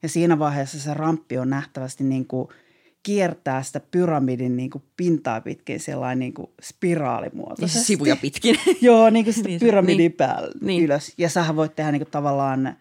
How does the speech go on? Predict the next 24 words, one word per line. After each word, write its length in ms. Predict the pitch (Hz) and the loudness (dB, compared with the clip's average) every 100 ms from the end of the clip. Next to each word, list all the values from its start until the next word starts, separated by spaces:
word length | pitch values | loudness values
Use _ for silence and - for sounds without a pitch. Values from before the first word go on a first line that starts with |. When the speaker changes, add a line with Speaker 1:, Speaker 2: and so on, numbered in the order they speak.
| _ _ _ _ 165 | _ _ _ _ -2
Speaker 1:
hyvällä 240 | 151 135 | 0 -2
tuurilla 320 | 143 135 131 | -2 -4 -2
jopa 200 | 131 135 | -4 -4
niinku 160 | 131 139 | -4 0
neljäkin 540 | 139 143 135 123 - - | 2 2 0 -4 -8 -12
ramppia, 540 | - 139 165 _ - | -6 -6 -8 _ -8
et 120 | - 151 | -6 -6
joka 140 | 139 | -4
ikiset 460 | 139 143 139 131 - | -4 -6 -8 -8 -6
pyramidin 380 | 139 131 127 | -4 -4 -4
sivut 360 | 139 139 123 - | -6 -8 -8 -8
lähtee 340 | - - - | -14 -10 -10
yksi 160 | 175 - | -10 -12
ramppi 300 | 165 156 - | -12 -12 -12
Speaker 2:
Mm. 80 | - | -10
Speaker 1:
ylöspäin 640 | - 175 175 170 - - 156 | -6 -4 -4 -6 -6 -6 -6
ja 80 | |
sit 180 | 131 117 | -8 -8
ne 60 | - | -8
menee 240 | 90 - | -6 -8
niinku 160 | - 190 | -8 -10
sellainen 460 | - - 190 185 | -12 -10 -8 -6
Speaker 2:
Niin, 200 | 180 175 175 | -6 -8 -10
totta. 320 | 180 - - | -18 -18 -20